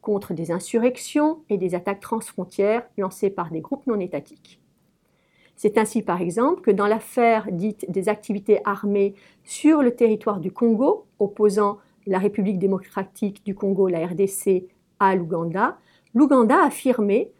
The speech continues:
en se fondant notamment sur l'arrêt du détroit de Corfou, que la R D C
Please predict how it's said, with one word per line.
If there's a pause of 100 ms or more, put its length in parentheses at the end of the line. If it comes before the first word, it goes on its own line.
(120)
en
se
fondant
notamment (220)
sur
l'arrêt
du
détroit
de
Corfou, (320)
que
la
R
D
C